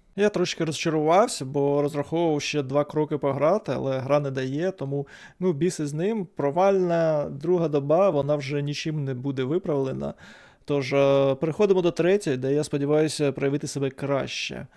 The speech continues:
Дякую, що додивились до кінця. Обов'язково підписуйтесь на канал, щоб не пропустити пригоди в сучасності, як Ада нарешті проявить себе в сучасності. Звісно, гратиму за Велику Британію, щоб, знаєте, у нас с-, співпала пара Велика Британія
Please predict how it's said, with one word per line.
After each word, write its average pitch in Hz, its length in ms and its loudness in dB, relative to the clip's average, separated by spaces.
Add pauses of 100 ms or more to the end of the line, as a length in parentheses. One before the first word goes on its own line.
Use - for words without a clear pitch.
(140)
Дякую, 147 400 0
що 147 200 -4
додивились 143 360 -2
до 139 120 -4
кінця. 135 480 -4
Обов'язково 143 600 -2
підписуйтесь 156 720 -8
на 143 80 -6
канал, 143 480 -2 (100)
щоб - 320 0
не 175 80 0
пропустити 147 440 -2
пригоди 147 800 -2
в 139 380 -2
сучасності, 143 840 -6
як 135 300 -2 (300)
Ада 156 520 0 (260)
нарешті 147 480 -2
проявить 143 520 0
себе 139 280 -4
в 135 60 -4
сучасності. - 680 -6
Звісно, 143 440 -4
гратиму 143 420 -2
за 151 180 0
Велику 143 400 -2
Британію, 135 600 -4
щоб, 120 180 -10
знаєте, 127 240 -6
у 123 40 -6
нас 123 140 -6
с-, - 360 -8
співпала 151 640 2
пара 160 460 -2
Велика 143 400 -2
Британія 143 720 -2